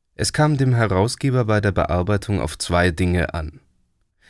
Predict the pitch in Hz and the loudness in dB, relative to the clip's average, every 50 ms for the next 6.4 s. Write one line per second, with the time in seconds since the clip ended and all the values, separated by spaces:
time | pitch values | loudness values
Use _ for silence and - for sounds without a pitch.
0 | _ _ - - 107 78 76 92 101 110 113 95 101 101 98 - - 67 78 - | _ _ -2 0 2 2 2 2 2 2 2 2 2 2 2 2 0 0 -2 -2
1 | - 98 101 110 117 120 113 98 95 92 92 98 101 117 117 110 104 98 - - | 0 0 0 2 2 0 0 0 2 2 2 2 2 2 0 0 0 -2 -2 -4
2 | - - - - 90 - 104 104 101 - - 87 - - 82 92 110 - - - | -6 -6 -6 -6 -4 -2 -2 -2 -2 -2 -4 -4 -2 0 0 2 2 0 0 -2
3 | - 78 76 - - - 64 69 - - 65 - - 82 78 76 - - - 90 | -2 -2 -2 -4 -6 -6 -4 -4 -4 -6 -6 -8 -8 -8 -10 -10 -10 -4 0 0
4 | 87 110 - - 95 87 - 87 87 87 78 95 104 104 104 - - - - 92 | 0 2 0 -2 -2 -2 -2 -2 -2 0 0 0 0 -2 -4 -10 -10 -8 -4 -2
5 | 92 92 90 92 92 95 95 98 101 - - 101 101 98 - - 113 120 117 - | 0 0 0 2 2 0 0 0 0 0 0 -2 -2 -2 -2 -2 0 0 0 0
6 | - - - - - - - - | -4 -6 -10 -12 -14 -14 -16 -16